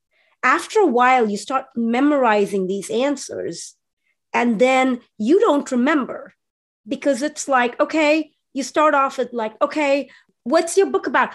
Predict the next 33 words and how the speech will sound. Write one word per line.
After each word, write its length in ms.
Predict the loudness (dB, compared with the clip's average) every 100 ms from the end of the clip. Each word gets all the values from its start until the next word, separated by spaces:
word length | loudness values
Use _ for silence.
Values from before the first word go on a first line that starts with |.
| 0
"My 100 | 2
book 180 | 2 0
is 80 | 0
about 240 | 0 2
blah, 160 | 2 2
blah, 160 | 0 0
blah, 180 | 0
blah, 140 | 0 0
blah. 220 | 0 0
Who's 200 | 0 0
your 80 | 0
main 180 | 0 0
character? 360 | -2 -4 -6 -6
Blah, 140 | -4
blah, 80 | -2
blah, 180 | -2 -2
blah, 140 | -4
blah." 160 | -4 -8 -10 -20 _ 0
And 200 | 2 4
your 240 | 4 2
brain 460 | 0 2 4 4 2
can 180 | -4 -2
automatically 880 | 2 2 2 0 0 0 -2 -2 -2
go 220 | 2 2
on 160 | 2 0
autopilot, 800 | 0 0 -4 -8 -6 -4 -4 -6 _ _ _ _ _
answer 440 | -2 0 0 -2 -4
these 300 | -2 -6 -8
questions 880 | -8 -6 -6 -10 -8 -8 -10 -14 _ _ _ _ _ _
in 140 | 0
a 60 | 0
way 280 | 2 2 2
that's 500 | -2 -4 -8 -18